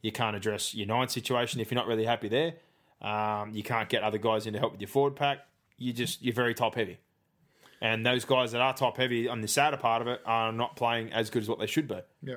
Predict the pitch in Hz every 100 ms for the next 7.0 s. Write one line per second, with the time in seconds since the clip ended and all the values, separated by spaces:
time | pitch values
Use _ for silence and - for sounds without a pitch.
0 | - 104 117 - 117 107 120 110 113 104
1 | 110 104 - 131 104 135 147 113 127 120
2 | 107 117 104 - 123 120 110 - _ _
3 | _ - 127 131 - 117 104 123 123 123
4 | 113 113 113 113 113 120 110 110 110 104
5 | 123 113 110 113 101 104 120 98 113 101
6 | - 101 117 117 95 101 - 98 95 87